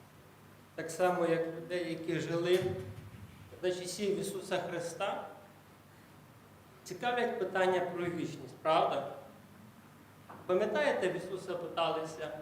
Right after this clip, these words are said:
"А що треба робити, щоб мати вічне життя?" Пам'ятаєте таке питання? Звісно, пам'ятаєте.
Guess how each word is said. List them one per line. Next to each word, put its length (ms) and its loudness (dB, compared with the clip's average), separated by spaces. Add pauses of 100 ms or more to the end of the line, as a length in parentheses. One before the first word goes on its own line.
(1160)
"А 20 -12
що 140 -2
треба 380 -2
робити, 500 -4
щоб 200 -16
мати 260 -2 (160)
вічне 220 -10 (160)
життя?" 280 -12 (640)
Пам'ятаєте 520 2
таке 260 -2
питання? 420 -8 (680)
Звісно, 180 -4
пам'ятаєте. 440 -10